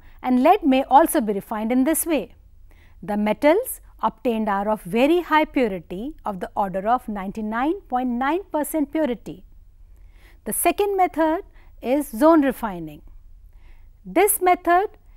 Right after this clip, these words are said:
is based on the principle that the impurities are more soluble in the melt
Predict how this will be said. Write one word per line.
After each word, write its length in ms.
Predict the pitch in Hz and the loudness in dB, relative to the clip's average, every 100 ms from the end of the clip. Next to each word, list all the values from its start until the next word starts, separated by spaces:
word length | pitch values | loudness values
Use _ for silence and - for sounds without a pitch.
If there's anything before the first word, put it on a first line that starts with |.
| - | -10
is 200 | 226 185 | -6 -2
based 380 | 180 277 320 - | 4 6 6 2
on 320 | 262 247 269 | 2 4 2
the 80 | 220 | -2
principle 600 | - 285 285 302 - 370 466 - - - | 0 2 2 0 -2 -4 -4 -12 -20 -8
that 200 | 220 196 | -6 -4
the 100 | - - | -6 0
impurities 800 | 285 285 330 339 330 370 415 415 - | 2 4 6 4 4 4 4 0 -4
are 200 | 226 220 | -4 -2
more 340 | 214 262 349 | 0 4 4
soluble 640 | 381 359 330 311 269 330 359 - | 4 4 6 4 2 0 0 -4
in 140 | 214 | -6
the 100 | 190 | -6
melt 460 | 185 185 254 381 | -6 -4 -4 -6